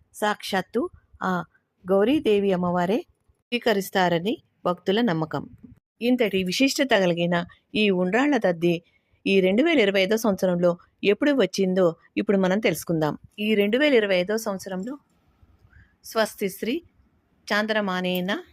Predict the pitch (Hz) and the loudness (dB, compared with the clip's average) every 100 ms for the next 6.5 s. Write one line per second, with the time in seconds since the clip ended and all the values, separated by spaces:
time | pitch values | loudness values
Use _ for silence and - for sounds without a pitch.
0 | _ _ _ - 208 202 190 196 - 370 | _ _ _ -8 -2 -2 -2 -6 -4 -2
1 | 277 214 214 196 185 170 175 170 190 - | -2 -2 -2 -2 -2 -2 -4 -4 -4 -2
2 | 233 247 247 - _ 170 208 220 277 226 | -2 0 -2 -4 _ 0 2 2 0 0
3 | 185 185 175 180 170 - _ - - 196 | 2 0 2 2 0 -6 _ -20 -8 -4
4 | 208 262 247 185 175 170 175 202 339 - | -2 0 0 0 2 0 0 -2 -2 -8
5 | _ _ _ _ _ _ _ _ - 240 | _ _ _ _ _ _ _ _ 0 0
6 | 185 180 175 233 466 | 2 0 2 2 2